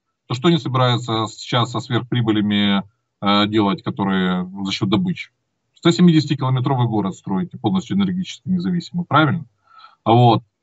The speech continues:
А Байден тоже собирается строить что-то там у себя в Америке на шельфе, но не добывать там, то есть солнечные ветровые электростанции. То есть там на крышах солнечной электростанции собирается чувак строить,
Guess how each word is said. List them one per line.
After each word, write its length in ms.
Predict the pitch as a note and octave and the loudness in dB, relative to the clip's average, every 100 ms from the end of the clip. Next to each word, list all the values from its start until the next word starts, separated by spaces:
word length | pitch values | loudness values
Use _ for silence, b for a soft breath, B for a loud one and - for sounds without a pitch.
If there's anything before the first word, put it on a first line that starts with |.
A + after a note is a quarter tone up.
| - | -2
А 280 | A2+ A#2 A2+ | 2 4 4
Байден 380 | D#3 F#3+ F3 | 2 2 0
тоже 180 | D#3 D#3+ | 0 0
собирается 640 | D3+ B2+ C3 C#3 C#3 B2+ | -2 -4 -2 -2 -2 -6
строить 500 | A#2 - B2 B2 A#2 | -10 -6 -2 0 -2
что-то 380 | - - A#2+ A2+ | -6 -10 -8 -8
там 240 | G2+ G#2+ G#2 | -4 -4 -4
у 40 | |
себя 440 | G2 F#2+ G#2+ G#2+ | -6 -2 2 2
в 100 | G2+ | 2
Америке 540 | G2+ A2+ A#2+ A2+ - G2+ | 0 0 0 -2 -2 0
на 500 | G2+ G2+ G2+ F#2+ F#2+ | 4 4 6 4 2
шельфе, 400 | - B2+ B2 G#2+ | 0 0 0 0
но 380 | F#2+ G#2 G2+ G2+ | 2 2 2 2
не 220 | F#2+ A2 | 2 2
добывать 520 | G#2+ G2+ G2 F#2 F2 | 2 2 2 0 -2
там, 200 | - E2+ | -6 -6
то 140 | - F#2 | -6 -8
есть 160 | - | -8
солнечные 480 | - B2+ B2 - G2 | -2 2 2 2 0
ветровые 400 | F#2+ G#2+ G2+ G#2+ | 0 -2 0 2
электростанции. 760 | G2+ - F#2 - G2 F3 - - b b b _ - | 2 0 -6 0 2 0 -4 -18 b b b _ 0
То 60 | |
есть 360 | G2+ F#2 - - | 2 0 -4 -4
там 280 | F2 E2 D#2 _ _ _ _ _ _ | 0 0 -4 _ _ _ _ _ _
на 200 | G2 G#2 | -2 0
крышах 460 | G#2 C3+ D3 A#2+ G#2+ | 4 4 4 0 -2
солнечной 500 | - A2 G#2 - G2 | -4 -2 -2 -4 -8
электростанции 540 | F#2 G2 - G2+ - | -6 -8 -2 -2 -4
собирается 460 | - F#2 G2+ F2+ - | -6 -4 -2 -2 -4
чувак 320 | - F#2 F2+ | -4 -2 -4
строить, 360 | - - E2+ | -4 -4 -4